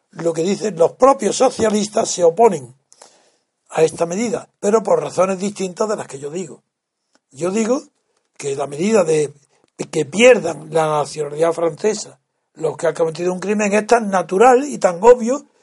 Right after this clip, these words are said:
que eso es que no hay que perder un segundo de tiempo en decir. En cambio,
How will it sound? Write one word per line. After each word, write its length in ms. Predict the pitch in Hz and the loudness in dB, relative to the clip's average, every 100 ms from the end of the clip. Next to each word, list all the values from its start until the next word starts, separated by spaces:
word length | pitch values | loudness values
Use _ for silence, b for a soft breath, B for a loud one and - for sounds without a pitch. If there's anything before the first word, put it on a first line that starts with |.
| - | -6
que 80 | 165 | -4
eso 180 | 160 202 | -2 -2
es 60 | |
que 180 | - 240 | -4 -6
no 380 | 202 - 175 185 | -8 -14 -2 0
hay 60 | |
que 100 | 208 | 2
perder 280 | 208 202 226 | 0 2 2
un 140 | 220 220 | 0 -2
segundo 360 | 233 226 226 | -2 -2 0
de 80 | 233 | 0
tiempo 440 | 220 226 240 277 _ _ _ _ | 2 0 -2 -10 _ _ _ _
en 180 | - 151 | -10 -10
decir. 300 | 147 - 226 | -12 -16 -6
En 180 | 196 175 | -4 0
cambio, 400 | 294 294 214 | 0 0 -2